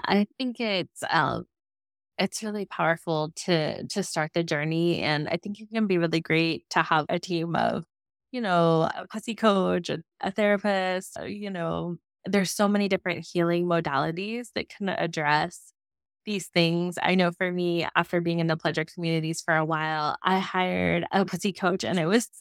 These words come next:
it was so powerful. And a lot of the work that we did was, like, rewriting my story, like, with me as the heroine. And, you know,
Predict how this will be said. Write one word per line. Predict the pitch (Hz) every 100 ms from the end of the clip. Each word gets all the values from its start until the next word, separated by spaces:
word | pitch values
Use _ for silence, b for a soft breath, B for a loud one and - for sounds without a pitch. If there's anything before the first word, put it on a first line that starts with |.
| -
it |
was | 226 269
so | 320
powerful. | 277 247 269 339 262 220 190
And | 185
a | 180
lot | 180 185
of |
the | 196
work | 185 180
that | - -
we | 175
did | 175 170
was, | 170 170
like, | 170 165 180
rewriting | 175 165 160 160 170 175 -
my | 175 165 156 156 175 _ _ _ -
story, | - - 196 190 190
like, | 180 180 185
with | 180 -
me | 175 170
as | 180 180 -
the | 170
heroine. | 165 170 151 180 233 302 370
And, | 233 254 277
you | 302
know, | 285 254 -